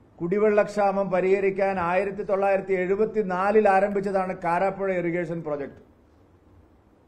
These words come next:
ഇവിടുത്തെ ഏതെങ്കിലും രാഷ്ട്രീയ പാർട്ടികൾ ഇതിനെക്കുറിച്ച് ഇപ്പൊ പറയുന്നുണ്ടോ? ആയിരത്തി തൊള്ളായിരത്തി എഴുപത്തിനാലിൽ കേവലം ഏഴ് പോയിന്റ് ആറ് കോടി രൂപ ഉപയോഗിച്ച് പൂർത്തീകരിക്കാൻ കഴിയുമെന്ന് പറഞ്ഞ പദ്ധതിയാണ്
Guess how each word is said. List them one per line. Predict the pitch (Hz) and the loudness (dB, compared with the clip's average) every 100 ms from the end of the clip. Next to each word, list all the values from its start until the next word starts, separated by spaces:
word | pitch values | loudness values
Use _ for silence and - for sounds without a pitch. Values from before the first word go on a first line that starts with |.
| _ - _ | _ -20 _
ഇവിടുത്തെ | 170 190 208 190 202 | -6 -4 0 2 4
ഏതെങ്കിലും | 220 226 226 226 | 4 4 6 6
രാഷ്ട്രീയ | 196 196 - 214 | 6 0 2 0
പാർട്ടികൾ | 202 190 196 196 | 2 -2 -2 -4
ഇതിനെക്കുറിച്ച് | 190 190 185 175 170 | -2 -4 -4 -8 -8
ഇപ്പൊ | 180 | -8
പറയുന്നുണ്ടോ? | 175 151 151 131 117 - - - - - - - - - - - | -6 -4 -4 -6 -12 -14 -20 -20 -20 -20 -20 -20 -20 -20 -20 -6
ആയിരത്തി | 147 202 233 | 0 0 0
തൊള്ളായിരത്തി | 220 240 226 226 226 | 0 2 4 4 6
എഴുപത്തിനാലിൽ | 220 202 220 220 233 208 196 208 175 - - - - - - - - - - - - - - - 170 | 6 6 4 2 0 2 2 2 0 -4 -12 -18 -20 -20 -20 -20 -20 -20 -20 -20 -20 -20 -20 -10 -4
കേവലം | 196 226 233 240 247 - - - - - 185 | 2 4 6 4 2 -4 -16 -20 -20 -8 0
ഏഴ് | 196 226 240 247 254 254 | 4 10 10 12 10 8
പോയിന്റ് | 233 240 240 240 | 4 6 6 6
ആറ് | 226 208 226 247 | 4 6 6 6
കോടി | 202 220 226 | 6 4 4
രൂപ | 226 214 214 | 4 4 4
ഉപയോഗിച്ച് | 233 202 202 220 214 214 220 226 240 - | 4 2 4 6 6 4 4 4 4 2
പൂർത്തീകരിക്കാൻ | 180 214 214 233 226 214 220 220 | -2 -2 -2 2 4 4 2 2
കഴിയുമെന്ന് | 214 202 214 208 208 | 2 4 4 2 -2
പറഞ്ഞ | 196 185 190 | 0 0 -2
പദ്ധതിയാണ് | 202 180 165 190 196 180 165 220 | -4 -4 -4 0 2 2 0 -4